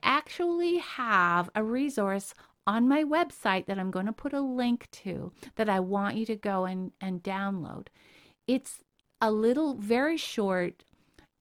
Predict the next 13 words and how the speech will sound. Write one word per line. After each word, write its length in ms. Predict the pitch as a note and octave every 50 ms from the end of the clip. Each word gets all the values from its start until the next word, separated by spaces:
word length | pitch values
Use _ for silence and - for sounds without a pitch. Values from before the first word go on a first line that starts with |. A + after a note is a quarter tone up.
| _ -
uh, 240 | G3 G3 C#4 C#4 - _
eight-page 640 | A#3+ C4+ C#4 - _ - B3+ D4 C4+ C4+ C4 - - -
ebook 520 | A3 A3+ A3 G3+ F#3+ F#3+ F#3 F3 - - _ - - _ _ _ _ _ _
with 200 | G#3+ G#3 G3+ -
lots 460 | G#3+ A3 A3 B3 C#4 D#4+ D#4+ - -
of 80 | F4+ F4+
pictures 600 | - F4+ F4 - - - G3+ E3+ F3+ A3 - - - - - D#4 C#4+ - - -
<laughs> 380 | - - - - - - _ A#3
that 280 | A#3+ A#3+ - - - -
tells 500 | - - D4 C#4 C#4+ C#4+ B3+ A3 G#3+ A3
you 520 | G#3 G#3 G3 G3 G3 F#3+ F#3+ F#3+ F#3+ F#3+ - _ _ _ _ _ _ _ _ _
what 240 | - A3 A#3+ A#3+ - - - _ -
the 200 | B3+ A#3+ A3+